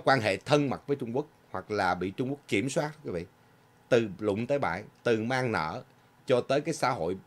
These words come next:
à, trở nên gọi là bất ổn và đồng thời là cái nền kinh tế eo uột. Thì quý vị, nếu mà xét về tư thế trên thế giới thì trên nguyên tắc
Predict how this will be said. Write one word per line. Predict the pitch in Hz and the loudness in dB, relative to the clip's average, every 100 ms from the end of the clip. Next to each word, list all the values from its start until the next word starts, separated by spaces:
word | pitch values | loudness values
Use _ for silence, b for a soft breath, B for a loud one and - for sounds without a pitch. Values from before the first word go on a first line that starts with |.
| - | -4
à, | 95 92 95 b b _ | -2 -2 -4 b b _
trở | 101 123 | 2 4
nên | 139 117 | 2 0
gọi | 101 92 | -2 -2
là | 90 | -2
bất | 78 185 196 - | 0 0 0 -2
ổn | 87 87 123 175 _ _ - | 2 2 0 -8 _ _ -10
và | 90 98 | 0 2
đồng | 95 92 | 2 -2
thời | 92 95 90 | -2 -2 -2
là | 92 87 85 82 B B B B B _ | -2 -2 -2 -6 B B B B B _
cái | - | 2
nền | 151 110 | 6 4
kinh | 95 110 | 4 -2
tế | 123 - | -2 -2
eo | 73 80 | -2 -2
uột. | 73 - _ _ _ B B B _ _ _ _ _ _ _ _ _ _ _ _ _ | -4 -10 _ _ _ B B B _ _ _ _ _ _ _ _ _ _ _ _ _
Thì | 120 | 0
quý | 135 | 4
vị, | 104 | 4
nếu | 120 143 220 | 4 4 4
mà | 147 | 0
xét | - 180 165 | 2 2 2
về | - 101 - | 0 -2 2
tư | 175 151 | 4 4
thế | 151 151 | 2 -4
trên | 131 | -2
thế | 131 | -4
giới | 127 139 190 _ _ _ _ _ _ _ _ _ | -4 -8 -12 _ _ _ _ _ _ _ _ _
thì | 117 117 120 - - - _ - | 2 2 0 -12 -20 -20 _ 0
trên | 170 170 | 2 4
nguyên | 165 | 4
tắc | 185 | 2